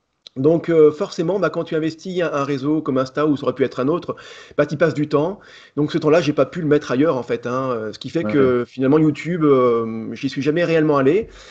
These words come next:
Speaker 1: Ça aurait
Speaker 2: Ouais.
Speaker 1: pu être aussi tout à fait une, euh, une stratégie, hein, complètement, tout à fait valable, mais je l'ai pas faite. Voilà.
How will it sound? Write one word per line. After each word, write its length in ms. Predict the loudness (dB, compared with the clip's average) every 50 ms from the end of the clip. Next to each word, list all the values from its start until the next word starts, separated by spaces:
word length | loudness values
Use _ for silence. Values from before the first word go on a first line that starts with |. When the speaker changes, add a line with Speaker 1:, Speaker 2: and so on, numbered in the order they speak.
| -20 -20 _
Speaker 1:
Ça 120 | -4 2
aurait 80 | 2 4
Speaker 2:
Ouais. 40 | 4
Speaker 1:
pu 60 | 4
être 120 | 2 2 0
aussi 220 | -4 -6 -8 -10
tout 80 | -6 -4
à 100 | -2 -2
fait 140 | -2 -2 -4
une, 160 | -2 0 2
euh, 260 | 4 4 4 4 2 0 0 -4 -4 -4 -6 -6 -8 -6 -6
une 100 | -6 -4
stratégie, 500 | -2 -2 0 2 2 0 0 0 0 2
hein, 320 | 2 2 2 2 2 0 0
complètement, 380 | 0 0 -2 -2 -2 -4 -6
tout 100 | -8 -4 -4
à 60 | -2
fait 120 | -2 0 0
valable, 400 | 0 0 0 0 2 2 0 2
mais 140 | 2 0 0
je 80 | 0 -2
l'ai 40 |
pas 120 | -2 -2 -2
faite. 300 | 0 -2 -4 -4 -8 _ -6
Voilà. 340 | -4 -4 -4 -6 -8 -12